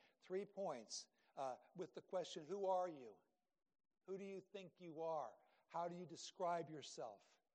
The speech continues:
Um, what I tried to do and hope to do is, is as John's being asked that question, I want us to think about us being asked that question as not the same as John the Baptist,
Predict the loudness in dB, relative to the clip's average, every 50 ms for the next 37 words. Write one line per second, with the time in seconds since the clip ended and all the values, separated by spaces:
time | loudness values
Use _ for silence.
0 | _ _ _ _ _ _ _ _ _ _ _ -2 0 2 0 0 -2 -8 -18 _
1 | _ _ _ _ _ _ _ -2 0 2 2 0 0 -4 -10 _ _ _ _ _
2 | _ -2 6 10 10 10 10 10 6 2 0 -4 -2 0 0 2 2 0 0 -4
3 | -2 2 2 2 2 0 -4 -10 -10 -6 -6 -4 -4 -2 -4 -4 -6 -8 -12 -18
4 | -20 -20 _ _ -10 -8 -4 -2 -2 -2 -2 -4 -6 -4 2 4 4 6 6 4
5 | 2 0 -2 -4 -4 -4 -4 -4 -6 -6 -6 -4 -6 -6 -4 -4 -2 -2 -2 -2
6 | -6 -6 -6 -4 -4 -6 -6 -8 -8 -8 -8 -10 -14 -20 _ _ _ -14 -4 -2
7 | -2 0 2 2 2 2 0 -2 -4 -8 -6 -6 -6 -6 -4 -4 0 2 4 4
8 | 4 2 0 -6 -18 -2 2 4 4 4 2 0 0 0 0 0 0 -2 -4 -4
9 | -4 -4 -4 -2 -4 -4 -2 -4 -4 -6 -6 -8 -12 -14 -16 -20 -20 -18 _ -4
10 | -2 -2 -2 0 2 4 4 2 2 -2 -8 -8 -6 -2 0 0 0 0 -2 -4
11 | -4 -6 -6 2 4 4 4 4 2 0 -4 -4 0 4 6 6 6 4 2 -4
12 | -10 -8 -8 -10 -10 -12 -16